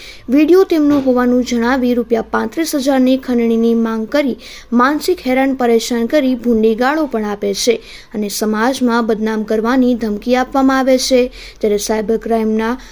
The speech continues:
પોલીસ ઇન્સ્પેક્ટર પી પી બ્રહ્મભટ્ટની ટીમ દ્વારા તમામ પ્રકારની ટેકનિકલ માહિતીઓ એકત્ર કરી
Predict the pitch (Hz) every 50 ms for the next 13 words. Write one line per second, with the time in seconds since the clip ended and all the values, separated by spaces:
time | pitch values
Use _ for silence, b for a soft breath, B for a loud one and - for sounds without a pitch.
0 | B B B B B - 233 233 247 320 311 - 311 294 269 - - 262 254 254
1 | - - 247 247 262 254 - 285 285 311 311 - 311 311 - 269 254 247 240 233
2 | 214 233 240 226 - 240 233 240 240 240 233 220 220 214 220 247 262 254 240 240
3 | 247 240 - 226 226 233 277 302 294 294 285 277 285 262 254 254 254 262 262 262
4 | 240 233 - - 233 226 240 233 226 226 226 226 220 220 240 262 - 262 247 254
5 | 254 269 226 - 240 214 214 226 233 214 214 285 294 254 220